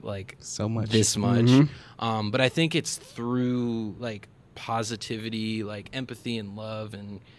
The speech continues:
Speaker 1: kindness that we start to grow as people. And, um, I was actually, I'm gonna totally steal this from J. Cole. I watched this interview he did. I love
Speaker 2: <laughs>
Speaker 1: J. Cole, North Carolina.
Speaker 2: Shout out to
Speaker 1: Yeah.
Speaker 2: J. Cole.
Speaker 1: Shout out to J.
Speaker 2: I heard
Speaker 1: Cole.
Speaker 2: some, I heard he was at Chick-fil-A, um, on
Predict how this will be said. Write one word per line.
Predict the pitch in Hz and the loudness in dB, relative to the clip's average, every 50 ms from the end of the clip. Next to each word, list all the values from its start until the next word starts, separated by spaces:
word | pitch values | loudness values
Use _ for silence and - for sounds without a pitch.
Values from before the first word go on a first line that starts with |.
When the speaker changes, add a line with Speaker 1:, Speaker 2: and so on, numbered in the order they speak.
| - - - | -20 -18 -14
Speaker 1:
kindness | - - 120 113 113 113 113 110 104 - - | -10 -6 -4 -4 -2 -2 -2 -2 -4 -4 -6
that | 113 101 104 | -8 -8 -6
we | 110 110 104 | -6 -6 -4
start | - - - 107 104 104 | -4 -4 -2 -4 -4 -4
to | - 104 | -6 -10
grow | - - 98 101 101 107 | -12 -10 -12 -10 -10 -8
as | 117 110 | -10 -10
people. | - - 131 123 123 - 147 139 143 139 - - - - - - - | -10 -10 -10 -10 -8 -8 -8 -8 -8 -10 -14 -20 -20 -20 -20 -18 -12
And, | - 120 117 113 | -8 -6 -6 -6
um, | 113 107 104 101 98 | -6 -6 -8 -10 -10
I | 104 127 | -8 -6
was | 123 | -4
actually, | 180 175 - 147 131 117 117 | -4 -2 -2 -2 -2 0 0
I'm | 117 | 2
gonna | 135 123 104 - - - - | 2 2 2 0 -4 -12 -8
totally | - - 151 147 143 135 123 | 0 4 6 8 8 8 6
steal | - - 131 117 | 6 4 2 2
this | 117 113 104 | 2 2 0
from | - - 104 98 | 0 0 0 0
J. | 98 104 104 | 0 -2 -4
Cole. | 98 - 104 101 98 101 107 - - - - | -4 -6 -6 -4 -2 -4 -4 -6 -8 -12 -4
I | - 110 | 0 4
watched | 107 110 110 107 - 117 | 6 6 4 4 2 -2
this | 110 101 | -2 -2
interview | 110 110 110 107 107 113 110 | -2 -2 -2 -2 0 -2 -2
he | 107 - 120 | 0 2 4
did. | 123 123 110 110 131 101 - | 4 6 8 8 8 8 8
I | 131 | 6
love | 117 113 110 107 | 8 8 8 6
Speaker 2:
<laughs> | 113 104 | 6 2
Speaker 1:
J. | 107 | 0
Cole, | 98 - - 104 101 104 98 95 | 0 2 2 2 2 2 0 0
North | 120 113 107 101 - | -2 -2 -2 -2 0
Carolina. | - - 107 104 104 104 107 110 | 2 4 4 4 4 2 2 4
Speaker 2:
Shout | 110 107 143 131 120 | 10 12 12 12 12
out | 113 101 98 | 12 12 12
to | 107 | 12
Speaker 1:
Yeah. | 123 123 | 12 12
Speaker 2:
J. | 127 123 120 | 12 12 12
Cole. | - - 147 139 127 120 113 110 | 12 12 12 12 12 12 12 12
Speaker 1:
Shout | 120 | 12
out | 139 139 131 123 | 12 12 12 12
to | 113 | 12
J. | 104 107 | 12 12
Speaker 2:
I | 147 170 | 12 12
heard | 175 175 170 | 12 12 12
Speaker 1:
Cole. | - | 12
Speaker 2:
some, | 170 165 151 | 12 12 12
I | 135 143 | 12 12
heard | 156 160 160 | 12 12 12
he | 156 | 12
was | 147 143 | 12 10
at | 131 120 - | 10 10 10
Chick-fil-A, | 151 139 - - 135 131 131 127 123 117 | 8 8 10 10 10 12 12 12 12 12
um, | 98 104 110 110 107 90 | 12 12 12 10 10 12
on | 104 117 113 107 101 - | 10 10 10 10 6 4